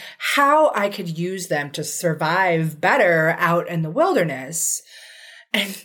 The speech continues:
you want to know what? It turns out that so many of them are phenomenal for first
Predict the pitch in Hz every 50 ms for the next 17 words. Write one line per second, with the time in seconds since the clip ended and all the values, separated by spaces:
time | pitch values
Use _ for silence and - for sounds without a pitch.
0 | _ _ _ 165 170 180 185 196 226 277 294 285 254 220 202 202 247 311 370 359
1 | - - _ _ _ _ _ _ _ 233 254 285 - - - 311 330 339 311 302
2 | 285 277 302 320 294 240 220 220 214 - - - - 269 262 269 294 302 330 349
3 | 349 320 302 277 262 240 220 196 180 165 160 175 160 151 151 160 165 160 190 196
4 | 202 202 202 _ _ - 247 254 254 262 269 285 302 294 294 320 381 453 403 320
5 | 202 156 135 117 107 151 - - 269 269 262 262 311 311 330 320 - -